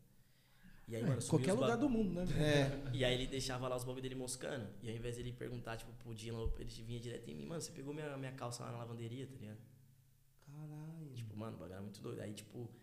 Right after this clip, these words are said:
Speaker 1: geladeira, tinha uns bagulho separado. Aí ele vinha, tipo, eu ia na geladeira, ele vinha atrás de mim pra saber se eu ia pegar algum bagulho dele, tá ligado?
Speaker 2: Caralho, que
Speaker 1: Ele
Speaker 2: zoado.
Speaker 1: trancava a porta quando eu tava na casa, tá ligado?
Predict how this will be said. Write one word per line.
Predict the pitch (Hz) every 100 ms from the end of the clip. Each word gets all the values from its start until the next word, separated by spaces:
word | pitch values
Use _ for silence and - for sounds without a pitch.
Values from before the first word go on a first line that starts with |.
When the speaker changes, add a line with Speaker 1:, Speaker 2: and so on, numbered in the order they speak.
| -
Speaker 1:
geladeira, | - 123 123 120 113 107
tinha | -
uns | 107
bagulho | 107 104
separado. | 110 107 110 110 95
Aí | 92 92
ele | 101
vinha, | 101 104 104
tipo, | - 107
eu |
ia | 104
na | 104
geladeira, | 101 107 101 101
ele | 107 113
vinha | 110 110 110
atrás | 104 104
de | 107
mim | 104
pra | 104 104
saber | 107 107
se | 107
eu |
ia | 110
pegar | 107 110
algum | 107
bagulho | 107 110
dele, | 107 104 104 101
tá | 98
ligado? | 95 95 95 - - - - -
Speaker 2:
Caralho, | 123 123 131 123
que | -
Speaker 1:
Ele | 101
Speaker 2:
zoado. | 101 113
Speaker 1:
trancava | 110 110 107
a |
porta | 104 110 107
quando | - 107
eu |
tava | 113 107
na | 107 110
casa, | 107 107 110 107 101
tá | - -
ligado? | 92 95 98